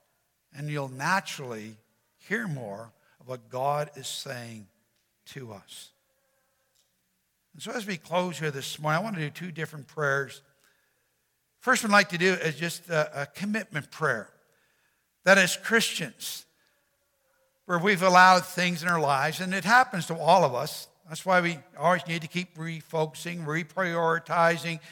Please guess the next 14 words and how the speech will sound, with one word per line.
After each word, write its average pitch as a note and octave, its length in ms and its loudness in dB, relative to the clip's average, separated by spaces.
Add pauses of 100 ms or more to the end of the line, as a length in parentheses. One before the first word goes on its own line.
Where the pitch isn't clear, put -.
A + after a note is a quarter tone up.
(140)
changing F3 640 -2
things. F3 800 -2 (840)
And C3 420 -8 (1160)
because, D3+ 380 -2
you D#3 80 -6
know D3+ 80 -2
what? E3+ 240 -6
We D#3 80 -12
get D#3 180 -14
caught D#3 220 -6
up E3+ 180 -10
with D#3 140 -16 (340)
life D3+ 420 -6
and D3 260 -16